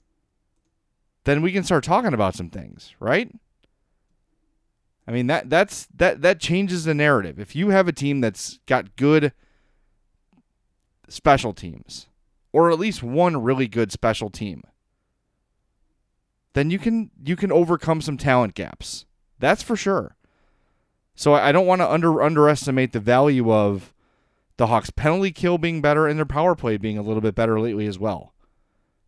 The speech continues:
Those things matter, and they could be the difference between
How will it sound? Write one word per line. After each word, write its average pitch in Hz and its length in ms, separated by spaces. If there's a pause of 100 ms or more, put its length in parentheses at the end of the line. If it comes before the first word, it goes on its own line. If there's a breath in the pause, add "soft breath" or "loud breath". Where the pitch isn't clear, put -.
Those 156 220
things 165 280
matter, 135 460 (380)
and 113 200
they 147 100
could 135 140
be 151 120
the 123 120
difference 151 400
between 120 580